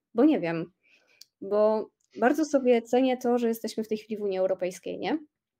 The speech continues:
I to, jacy my jesteśmy przez to rozpieszczeni, bo jeżeli chcesz lecieć do Hiszpanii, to wchodzisz na, nie wiem, na jakiegoś Ryanaira, kupujesz lot i lecisz.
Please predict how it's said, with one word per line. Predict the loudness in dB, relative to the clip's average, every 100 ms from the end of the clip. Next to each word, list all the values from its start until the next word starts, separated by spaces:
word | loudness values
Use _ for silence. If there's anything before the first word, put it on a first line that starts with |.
| _ _ _ _ _ -8
I | -4 -4 -2
to, | 2 4
jacy | 4 2
my | 2
jesteśmy | 0 0 -4 -4
przez | -4 -4
to | -2 -2 -2 -2
rozpieszczeni, | -6 -4 -4 -4 -4 -4 -4 -8 -10 -14
bo | -6 -2 0 -2
jeżeli | 0 2 2 0
chcesz | -4 0 0 0 -8 -4
lecieć | -2 0 0 0
do | -2
Hiszpanii, | -2 -4 -2 -2 0 0
to | 0 -2
wchodzisz | -2 -2 -2
na, | -2 0 0 -2
nie | -2 -2 -2
wiem, | -4 -4
na | -6
jakiegoś | -6 -4 -4
Ryanaira, | -2 -2 -2 -2 -2 -4
kupujesz | -4 -4 -4 -4
lot | -6 -6
i | 0
lecisz. | 2 2 -4 -10 -14